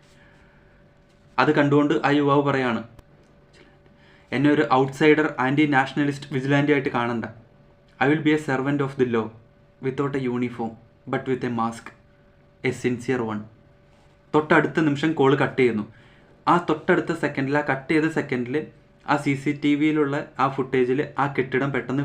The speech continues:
പൊട്ടിത്തെറിക്കുന്നു. അതായത് പോലീസുകാർ അതിൻ്റെ വളരെ ക്ലോസ് ആയിട്ട് അടുത്തേക്ക് വരുന്നതിന് മുമ്പേ അത് പൊട്ടിത്തെറിക്കുന്നു.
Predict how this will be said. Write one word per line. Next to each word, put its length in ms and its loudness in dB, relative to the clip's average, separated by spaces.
പൊട്ടിത്തെറിക്കുന്നു. 640 -2
അതായത് 240 -2
പോലീസുകാർ 460 0
അതിൻ്റെ 260 -4
വളരെ 340 0
ക്ലോസ് 260 0
ആയിട്ട് 280 0
അടുത്തേക്ക് 440 -2
വരുന്നതിന് 480 0
മുമ്പേ 440 0
അത് 100 2
പൊട്ടിത്തെറിക്കുന്നു. 680 -2